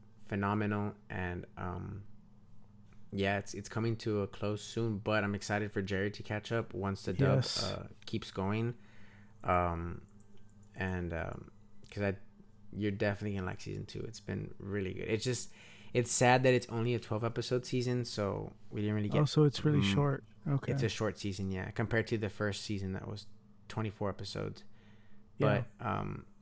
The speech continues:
Speaker 1: yeah, it's really good. Can't wait for you to catch up. I don't really, I don't know how many episodes have been released, um, dubbed, um, for Doctor Stone. I know that,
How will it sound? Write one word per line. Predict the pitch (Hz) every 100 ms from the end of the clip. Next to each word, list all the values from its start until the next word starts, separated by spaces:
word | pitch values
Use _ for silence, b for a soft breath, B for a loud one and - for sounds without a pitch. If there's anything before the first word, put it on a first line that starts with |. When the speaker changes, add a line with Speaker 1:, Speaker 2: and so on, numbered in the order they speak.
| - - - - -
Speaker 1:
yeah, | 107 92 98
it's | - -
really | 120 120
good. | 107 107 104 -
Can't | 113 110
wait | -
for |
you | 113
to | 107
catch | 101 -
up. | 101 98
I | 113
don't | 151
really, | 147 135 B B B B B B
I | 107
don't | 143
know | 127 123
how | 123
many | 127 113
episodes | - 113 120 113
have | 101 107
been | 104
released, | 101 95 95 95 - - -
um, | 92 85 - - - - - -
dubbed, | 98 95 95 110 - - - - - - - - -
um, | - - - - - - - - - - -
for | - 117 110
Doctor | 95 - 110
Stone. | - 104 95 95 95 b b b b -
I | 107
know | 104 107
that, | 107 113 110